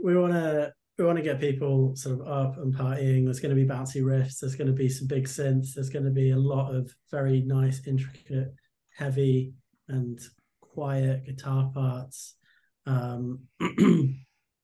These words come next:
and, uh, yeah, we hope that people are gonna be out there bouncing along, nodding along,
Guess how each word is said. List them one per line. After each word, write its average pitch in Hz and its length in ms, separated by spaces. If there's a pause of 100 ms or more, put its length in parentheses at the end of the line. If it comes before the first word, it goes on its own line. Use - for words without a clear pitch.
(760)
and, 131 480
uh, 135 160
yeah, 131 260
we 127 120
hope 135 240
that 135 80
people 131 260
are 127 40
gonna 131 160
be 127 120
out 127 180
there 131 220
bouncing 131 380
along, 127 380
nodding 123 240
along, 123 560